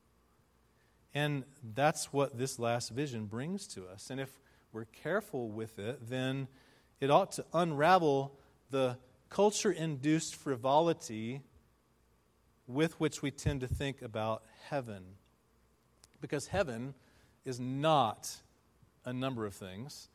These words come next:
Heaven is not an eternal quiet time.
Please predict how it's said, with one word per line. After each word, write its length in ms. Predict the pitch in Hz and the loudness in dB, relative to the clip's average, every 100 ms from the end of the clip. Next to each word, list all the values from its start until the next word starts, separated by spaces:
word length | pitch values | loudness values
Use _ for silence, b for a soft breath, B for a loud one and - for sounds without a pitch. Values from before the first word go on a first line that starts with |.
| b b b b | b b b b
Heaven 300 | - 180 196 | -4 -2 0
is 160 | 151 123 | -2 -4
not 840 | 123 127 135 165 143 107 117 - - | -6 -4 0 2 2 0 -6 -16 -12
an 100 | 131 | -8
eternal 540 | 127 113 - 151 143 117 | -6 -8 -8 -4 -2 -4
quiet 560 | - 123 120 113 107 | -6 -4 -2 -2 -6
time. 420 | - 95 90 87 | -14 -14 -16 -20